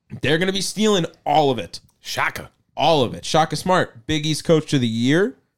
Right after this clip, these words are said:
Speaker 1: Tyler Kolek, Big East Player of the Year.
Speaker 2: Let's go.
Speaker 1: Um,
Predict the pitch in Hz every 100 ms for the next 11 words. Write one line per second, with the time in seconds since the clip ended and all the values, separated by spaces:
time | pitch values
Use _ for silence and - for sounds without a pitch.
0 | _ _ _ - 151 143 131 - 165 160
1 | 165 151 135 143 127 - - - 139 170
2 | 196 202 190 202 196 196 220 - 110 113
3 | - 151 151 139 131 123 117 107 107 165
4 | 165 165 160 156